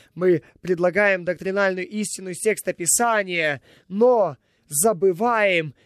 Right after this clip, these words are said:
выстрелить применение. Экспозиционная проповедь должна заканчиваться выстрелом, когда вы,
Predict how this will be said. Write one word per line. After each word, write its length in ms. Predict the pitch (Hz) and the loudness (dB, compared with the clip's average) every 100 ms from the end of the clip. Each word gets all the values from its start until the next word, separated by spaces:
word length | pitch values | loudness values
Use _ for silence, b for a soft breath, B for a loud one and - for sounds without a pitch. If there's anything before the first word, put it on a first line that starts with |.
| _ | _
выстрелить 840 | 143 131 294 240 - 190 185 165 - _ - | -14 2 4 4 2 2 4 0 -2 _ -12
применение. 840 | 180 175 170 202 196 170 143 127 B B | -10 -8 -8 -6 -6 -8 -8 -10 B B
Экспозиционная 680 | 202 202 202 - 226 220 | -2 0 -2 -2 -2 -2
проповедь 260 | 214 220 196 | 0 -2 0
должна 200 | 196 202 | -4 -6
заканчиваться 680 | 190 - 220 180 202 208 175 | -6 -4 -4 -4 -8 -4 -4
выстрелом, 760 | 123 196 233 - 170 143 131 B B | -2 -2 -2 -2 -4 -6 -8 B B
когда 340 | 202 190 214 180 | -6 0 0 0
вы, 440 | 147 233 190 | -4 -2 -2